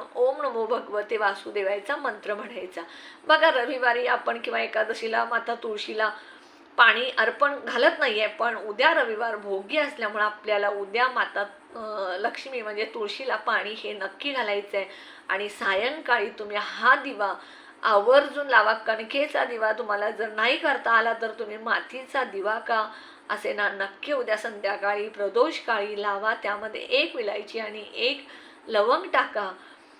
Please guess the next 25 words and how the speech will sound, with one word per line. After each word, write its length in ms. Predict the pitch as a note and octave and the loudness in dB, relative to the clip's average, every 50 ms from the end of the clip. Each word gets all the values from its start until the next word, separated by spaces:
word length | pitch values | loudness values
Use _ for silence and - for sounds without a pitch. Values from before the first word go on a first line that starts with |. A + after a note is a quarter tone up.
| - - - | -20 -10 -4
आणि 260 | - - G3 G#3 A3 G#3+ - | -4 -4 -2 -4 -6 -6 2
माता 360 | - G#3 G3 F#3+ - B3 B3+ | 6 6 6 6 6 2 2
लक्ष्मीला 560 | C#4 C#4 B3 - - - A3 G#3+ G#3+ G#3 G#3+ G#3+ | 4 2 0 -2 -4 -8 -10 -8 -6 -4 -4 -4
तुम्ही 400 | G#3+ - G3+ G3+ G#3 G#3 G#3 G3 - - - - - - | -4 -6 -8 -8 -10 -12 -12 -14 -16 -20 -20 -20 -12 0
प्रार्थना 500 | - A3+ G#3 G#3 G3 - - A#3+ B3+ C#4+ | 4 6 6 6 4 0 -4 -2 -2 -2
करा 280 | D4 B3 B3 G#3 F#3+ G3 | -2 0 0 0 0 0
की 220 | F#3+ - - G#3+ | -2 -4 -4 -2
"आमच्या 420 | G3+ F#3+ F3+ F#3+ G3+ G3+ - D4 E4+ | 0 0 0 -2 -4 -8 -8 -6 -6
पाठीमागचे 420 | E4+ C#4+ A#3 B3 G#3+ G#3 G3+ G3+ | -6 -6 -6 -6 -8 -8 -8 -8
सगळे 380 | G#3 - A3 G3 F#3+ G#3+ B3+ D4 | -6 -6 -6 -6 -2 -2 -2 -2
भोग 280 | C#4 C4 B3+ A#3+ A3+ | 0 0 0 0 0
निघून 420 | A3+ A3+ A3 G3 G3+ A3+ A#3+ B3+ A#3+ | -2 -8 -10 -8 -6 -6 -6 -2 0
जाऊ 220 | G#3+ G#3 G#3 G3+ | 0 0 0 0
देत, 180 | G3+ G#3+ G#3 - | -2 -4 -4 -4
आमच्या 280 | - G#3 G3+ G3+ G#3 | -6 -6 -4 -4 -4
घरात 320 | G3+ G3+ G3+ G3 G3+ G3+ G3+ | -4 -4 -6 -8 -8 -8 -8
सुख, 320 | - - - C4+ C#4 D4+ D4 - | -10 -12 -10 -8 -8 -8 -8 -8
शांती, 440 | - A#3+ A3 G#3+ G3+ F#3 G#3 G#3+ G#3 | -4 -4 -4 -4 -4 -8 -12 -14 -12
समाधान 540 | G#3+ A3 G3 G#3+ B3 C4+ C4+ C#4+ C#4 A#3+ | -10 -8 -4 -2 -2 -2 -2 -2 -6 -6
येऊ 100 | B3 A3 | -6 -8
दे, 120 | G3+ G3+ G#3 | -6 -6 -6
इडापिडा 500 | G#3 G3+ G#3 A3 C4 C#4+ C4+ B3+ A#3 A3 | -4 -2 0 0 0 0 0 -2 -4 -4
निघून 260 | G#3 G#3 G3 G3+ G#3+ | -6 -6 -8 -8 -6
जाऊ 180 | G#3+ A3 G#3 F#3 | -6 -6 -6 -6
दे, 120 | G3+ G3 | -6 -10